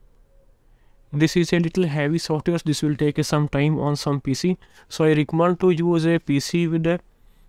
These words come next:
solid state drive in it. So in this P C also have a solid state drive, even that it is taking a time to open it. So it's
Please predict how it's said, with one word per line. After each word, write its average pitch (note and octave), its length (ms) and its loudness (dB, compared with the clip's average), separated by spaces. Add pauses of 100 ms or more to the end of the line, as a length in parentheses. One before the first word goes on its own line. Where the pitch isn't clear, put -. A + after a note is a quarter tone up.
(120)
solid D#3+ 580 0
state D#3 280 0
drive C#3 340 2
in B2+ 100 0
it. A#2+ 200 -4 (1400)
So D3+ 200 2
in D#3 240 2
this D3+ 200 0
P E3 160 -2
C E3 180 0
also D3+ 240 2
have D3 140 0
a D3 60 2
solid C#3+ 280 -2
state C#3+ 260 -2
drive, C#3+ 180 2
even D#3 320 0
that C3+ 220 -2
it C#3 80 -2
is D3+ 120 0
taking C#3+ 360 0
a C#3+ 120 0
time C3+ 300 0
to C#3 260 2
open A#2+ 280 0
it. A#2+ 100 -4 (3250)
So C#3+ 300 2
it's - 260 -4